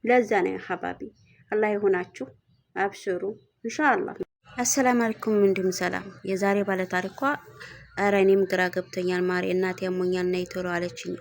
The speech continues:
አምና ዛሬ ነገ ትል አሁን በስልክ በመደወል ደከመኝ፣ ላገኛት አልቻልኩም። ወላሂ፣ ወላሂ እልሻለሁ ብዙ ስህተቶች የተሰ-፣ የተሰሩ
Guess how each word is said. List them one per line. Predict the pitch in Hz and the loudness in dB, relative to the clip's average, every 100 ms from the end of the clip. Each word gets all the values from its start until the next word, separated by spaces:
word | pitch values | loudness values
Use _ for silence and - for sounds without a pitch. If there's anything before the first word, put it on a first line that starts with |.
| - - | -10 -6
አምና | 190 190 196 196 | -2 -2 -2 -2
ዛሬ | 185 180 180 180 | -4 -4 -2 -2
ነገ | 180 180 190 196 - - - - - - - - - - - - | -4 -4 -4 -6 -8 -20 -20 -20 -20 -20 -20 -20 -20 -20 -12 0
ትል | 233 240 226 - | 4 6 6 4
አሁን | 214 214 214 | 2 4 2
በስልክ | 202 202 202 202 | 2 0 -2 2
በመደወል | 190 190 190 185 190 185 | 4 4 4 2 0 0
ደከመኝ፣ | 190 185 - 185 180 | -2 -4 -4 -2 0
ላገኛት | 180 175 180 180 175 | 0 -2 0 0 -2
አልቻልኩም። | 175 - 175 175 185 180 - 196 | -8 -8 -10 -10 -14 -14 -6 0
ወላሂ፣ | 202 202 208 220 226 | 2 2 0 -2 -2
ወላሂ | 214 190 190 202 | -4 -2 -2 -4
እልሻለሁ | 180 170 - 190 185 - | -4 -6 -6 -6 -8 -8
ብዙ | - 202 214 | -4 -2 -2
ስህተቶች | - 196 190 180 | -4 -2 -4 -6
የተሰ-፣ | 180 - 180 - 185 180 | -10 -10 -8 -6 -6 -4
የተሰሩ | 180 - 185 175 - 175 | -6 -6 -12 -12 -8 -8